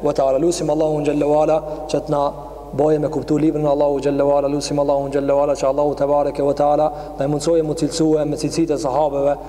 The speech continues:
të pejgamberit alayhi salatu wassalam. Lusim Allahun xhallahu ala që Allahu te bareke ve teala të mundsoje me morë prej dritës se ne ka zbrit Allahu xhallahu ala dhe një këshill e cila duke shfletue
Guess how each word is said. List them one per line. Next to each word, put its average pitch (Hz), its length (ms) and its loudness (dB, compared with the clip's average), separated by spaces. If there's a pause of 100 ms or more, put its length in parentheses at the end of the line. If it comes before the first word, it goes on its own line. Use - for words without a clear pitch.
(160)
të 131 100 -2
pejgamberit 147 560 0
alayhi 147 240 0
salatu 147 380 0
wassalam. 143 480 -2
Lusim 151 260 0
Allahun 143 320 0
xhallahu 143 380 2
ala 143 160 2 (340)
që 147 80 2
Allahu 143 320 2
te 143 160 0
bareke 147 400 0
ve 139 140 0
teala 147 320 2 (340)
të 143 140 0
mundsoje 147 460 2
me 147 140 -4
morë 151 280 2
prej 147 120 2 (120)
dritës 156 340 0 (120)
se 147 60 0
ne 147 80 0
ka 143 140 0
zbrit 147 240 -2
Allahu 143 320 0
xhallahu 143 380 2
ala 160 180 2 (240)
dhe 143 80 -2
një 151 160 0
këshill 160 320 2 (400)
e - 80 0
cila 151 220 2 (1000)
duke 151 300 2
shfletue 156 580 2